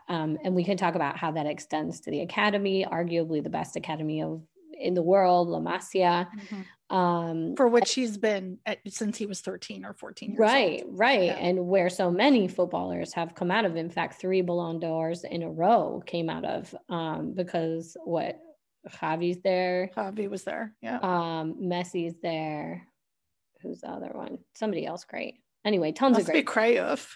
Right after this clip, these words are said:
Speaker 2: <laughs>
Speaker 1: Yeah.
Speaker 2: No, but he
Speaker 1: Most
Speaker 2: wasn't at La Masia.
Speaker 1: Yeah, he
Speaker 2: Um,
Speaker 1: wasn't. But I mean, it was, like, three in a row. There's
Speaker 2: Yeah.
Speaker 1: been many others, but,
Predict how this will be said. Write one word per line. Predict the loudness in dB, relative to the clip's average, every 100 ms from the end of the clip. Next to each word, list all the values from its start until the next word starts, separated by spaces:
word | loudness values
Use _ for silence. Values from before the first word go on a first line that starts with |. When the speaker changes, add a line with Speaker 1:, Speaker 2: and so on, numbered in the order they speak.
| -10
Speaker 2:
<laughs> | 0
Speaker 1:
Yeah. | 4 6 6 4 2 0 -2 0
Speaker 2:
No, | 6 8
but | 8
he | 8
Speaker 1:
Most | 6
Speaker 2:
wasn't | 6 4
at | 4
La | 2 2
Masia. | 4 2 0 -2 -2 -2
Speaker 1:
Yeah, | -2 2 2 2
he |
Speaker 2:
Um, | 4 4
Speaker 1:
wasn't. | 4 0 -10 -12
But | -2 2 4
I | 4
mean, | 4 4
it | 4 4
was, | 4
like, | 2 2
three | 2 4
in | 4
a | 4
row. | 2 2 -2 -10 -16 _ 0
There's | 2
Speaker 2:
Yeah. | 2
Speaker 1:
been | 2
many | 4 4 4
others, | 4 2 0 -4 -2
but, | 0 -2